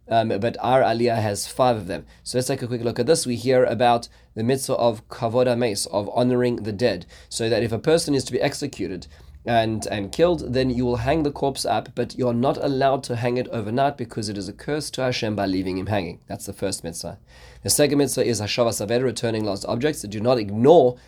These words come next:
the animal your friend went straying, rather return it to your brother. If he is not near, you may, you must take the animal to your house and until your brother seeks you out and you return it to him. It's interesting to notice, as the Gemara describes, that means, doesn't mean to say that you're supposed to just provide free room, room and board. You can,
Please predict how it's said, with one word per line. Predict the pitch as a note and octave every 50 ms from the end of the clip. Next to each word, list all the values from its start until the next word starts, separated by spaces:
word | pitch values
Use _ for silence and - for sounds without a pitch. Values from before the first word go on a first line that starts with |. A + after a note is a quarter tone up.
| - _ _ -
the | - G2
animal | F#2 C3 C#3+ C#3+ D3 D3
your | D3 D3+ C3+
friend | - D#3 F#3
went | G3 E3 C3 A#2+ G2+ G#2 G#2
straying, | - - - C3+ C#3 E3+ D#3+ B2
rather | A#2 A#2 A#2+ A2+
return | G#2+ G#2 G#2 - - C#3 C#3+
it | D3 C#3+ - -
to | - - B2 A#2+ A#2+ -
your | - A2 A2+ A2+ A2
brother. | F#2 F2+ A#2+ A#2 G#2+ F#2+ D#2 - - - - _ -
If | -
he | A2 A#2 A2
is | G2+ G2
not | A2 A#2 B2+ C#3+ - -
near, | D3 D#3 D#3
you | D#3+ C#3 C3 B2+
may, | A#2+ B2+ B2+ B2 A2+ A#2 - - - _ _ -
you | B2 A#2+
must | A#2 A#2 A2+
take | - B2+ B2 A#2
the | B2
animal | A#2 B2 B2+ A#2+ G#2+
to | - G#2+
your | G#2 G#2+
house | A#2 E3 F3+ F3+ E3+ -
and | - - C3+ C#3 C#3 C#3+ C#3+ C#3 - - - -
until | - B2 B2 A2+ B2 B2+
your | B2 G#2+
brother | B2 A#2+ A#2
seeks | A2 - - - A2+ A2 A2 - - -
you | G2 G#2 A2+ A2 G#2 -
out | - B2+ C#3 C#3+ - - -
and | - A2+ A#2
you | A2+ A2+ A2
return | G#2+ - - G#2+
it | G2+ F#2+
to | - A2
him. | A2+ C3+ B2
It's | A#2 -
interesting | A#2+ A2 A2 G#2+ - G#2+
to | G2 G#2+
notice, | A#2 B2 A#2+ A2 F#2+ G#2+
as | G2+ F2+
the | G2
Gemara | G2 G2+ G#2 A#2+ B2+ B2
describes, | A#2 B2 A2+ - - - E3 D#3 D3+ D3 C#3 - - - - - - -
that | - A#2+
means, | A#2+ A#2 A#2
doesn't | - - B2 A#2 A2+
mean | B2 A#2+ A2+
to | A2+ G#2+
say | F#2+ B2 A2
that | G#2+ G#2+
you're | G2 A2
supposed | A2 - - A#2+ A2 -
to | -
just | A#2+ A2+ -
provide | - A2+ G#2 A2 G#2+ G2+
free | - - B2+ A#2+
room, | A2 A#2 A#2 A#2 G#2
room | G#2+ A#2 A2+ A2
and | A#2 B2
board. | D3+ D#3 D#3 D3 B2
You | A#2
can, | A#2 - G#2+ F#2+